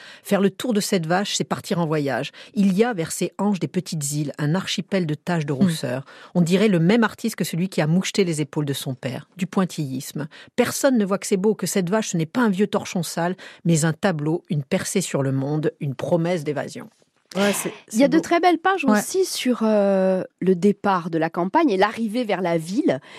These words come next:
Speaker 3: où, euh, où là on découvre qu'en ville il fait jamais nuit,
Speaker 1: Mm.
Speaker 3: qu'il y a toujours des lumières, qu'il y a toujours des gens partout. Et je trouve que, ah, c'est, c'est vraiment très très bien décrit ces moments-là, voilà. Mais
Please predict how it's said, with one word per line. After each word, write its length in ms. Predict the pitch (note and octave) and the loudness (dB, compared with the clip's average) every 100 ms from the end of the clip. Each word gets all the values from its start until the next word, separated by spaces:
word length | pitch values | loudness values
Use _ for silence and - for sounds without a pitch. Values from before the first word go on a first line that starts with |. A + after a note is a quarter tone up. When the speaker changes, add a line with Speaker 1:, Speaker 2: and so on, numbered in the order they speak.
| - - B3 - | -14 -10 -8 2
Speaker 3:
où, 220 | A#3 C4 | 4 6
euh, 260 | G3+ F3+ D#3+ | 6 4 2
où 140 | G3 | -4
là 200 | G#3 B3+ | 0 2
on 100 | D#4 | 4
découvre 460 | A#3 G3+ - C#4+ - | 2 -2 0 -2 0
qu'en 340 | - F#3 F3 | -2 2 4
ville 400 | F#3 F3+ G#3+ A3+ | 2 2 2 2
il 80 | G3 | 2
fait 140 | - D#3+ | 0 2
jamais 280 | E3 G3 A#3+ | 2 6 6
nuit, 420 | A#3+ G#3+ G#3 A#3+ - - - - | 8 6 4 0 -6 -20 -16 -2
Speaker 1:
Mm. 40 | |
Speaker 3:
qu'il 100 | F3+ | 4
y 40 | F3+ | 4
a 60 | |
toujours 260 | E3+ G3+ G3 | 2 -2 2
des 120 | G#3+ | 4
lumières, 500 | G#3 C4 A3 G3 A3+ | 6 4 4 4 2
qu'il 100 | - | 0
y 20 | |
a 40 | F3 | -2
toujours 280 | F3+ F3+ G#3 | -2 0 4
des 120 | G3 | 4
gens 220 | G3+ G#3 | 4 2
partout. 480 | A#3+ A#3 - B3+ B3+ - - | 0 -2 0 2 2 -2 -2
Et 60 | G#3+ | 2
je 100 | C#4 | 2
trouve 200 | - A4+ | 0 -4
que, 60 | - - | -4 0
ah, 100 | B3 - - - - | 0 -2 -10 -20 -16
c'est, 220 | G3+ - - | -4 -2 0
c'est 160 | - D#4+ | 2 4
vraiment 360 | F4 A#4 A4 E4 | 4 4 2 -2
très 180 | E4 | -2
très 180 | D#4+ D4+ | 0 0
bien 160 | A#3+ B3+ | 2 0
décrit 360 | A3 - - | 0 -2 0
ces 140 | C4+ A3+ | 2 2
moments-là, 460 | G3+ G3 F3+ D#3 C#3 | 2 2 2 0 -2
voilà. 240 | D3 A#2 - - - - | -4 -6 -10 -16 -14 0
Mais 240 | G#3+ D#4+ | 6 8